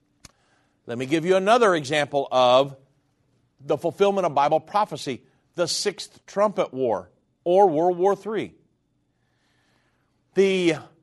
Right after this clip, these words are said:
Bible prophesies that there will be a world, third world war. Revelation nine fifteen from the New Living Translation says, "Then the four angels who had been prepared for this hour, a day, a month, and a year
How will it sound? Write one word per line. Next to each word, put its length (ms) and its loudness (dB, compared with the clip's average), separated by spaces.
Bible 380 4
prophesies 680 0
that 200 -2
there 140 0
will 260 2
be 240 -4
a 140 -2
world, 540 0
third 280 4
world 360 0
war. 340 -6
Revelation 460 0
nine 280 -2
fifteen 540 -4
from 160 0
the 100 0
New 160 -2
Living 300 0
Translation 580 -4
says, 360 -2
"Then 180 2
the 80 0
four 240 4
angels 400 0
who 100 2
had 100 0
been 140 -2
prepared 440 -4
for 380 -2
this 340 -6
hour, 380 4
a 100 0
day, 240 0
a 60 0
month, 260 -4
and 100 -4
a 40 -4
year 440 -4